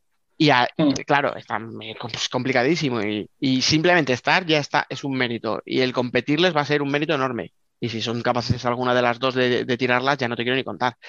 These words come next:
Speaker 2: No.
Speaker 1: Pero ahora hablaremos del Melilla Futsi, entonces no me quiero meter en otro partido, pero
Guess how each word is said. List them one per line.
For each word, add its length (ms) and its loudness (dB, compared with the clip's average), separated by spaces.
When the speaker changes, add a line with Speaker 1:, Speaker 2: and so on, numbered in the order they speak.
Speaker 2:
No. 120 0
Speaker 1:
Pero 360 4
ahora 200 6
hablaremos 440 2
del 140 0
Melilla 880 4
Futsi, 320 -2
entonces 260 0
no 100 2
me 120 2
quiero 160 2
meter 220 -2
en 60 0
otro 120 -2
partido, 280 0
pero 280 2